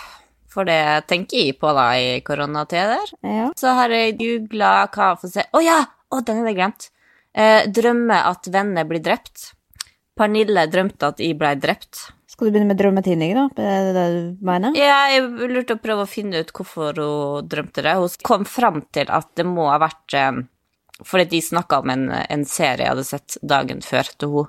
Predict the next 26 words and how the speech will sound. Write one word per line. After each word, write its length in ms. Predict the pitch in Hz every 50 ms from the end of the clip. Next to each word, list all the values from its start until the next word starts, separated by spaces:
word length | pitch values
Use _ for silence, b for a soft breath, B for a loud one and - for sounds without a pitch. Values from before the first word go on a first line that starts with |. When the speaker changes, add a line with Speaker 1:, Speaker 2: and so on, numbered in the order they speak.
| - -
Speaker 1:
som 100 | 156 160
handlet 320 | 160 160 156 139 139 -
om, 220 | 143 143 143 139
eh, 380 | 139 139 139 139 139 139 143 143 147
gisseltaking, 720 | 156 160 156 - - 135 - - 156 131 - - 135 143 160
som 200 | - 147 160 165
var 80 | 180
helt 240 | 190 185 - - -
jævlig. 640 | 202 202 220 226 226 233 240 247 214 165 147 185 262 285 -
To 140 | - 269 247
første 260 | - 247 233 - 196
episodene 440 | 190 - 220 214 180 175 196 277 294
var 120 | 226 202
det 80 | 196 190
sånn 160 | 202 196 190
feel-good-gissel, 880 | - 190 165 143 135 139 139 143 165 165 151 139 - - 185 220 220
og 80 | 190 -
så 140 | - 175 160
ble 140 | 175 160 147 131
det 100 | - 131 143
bare, 220 | 135 - 123 117 98 71 - -
altså, 240 | - 156 156 147
jeg 80 | 143 139
var 160 | 135 131 127
ødelagt, 320 | 135 - - - - - -
liksom. 240 | - - 143 156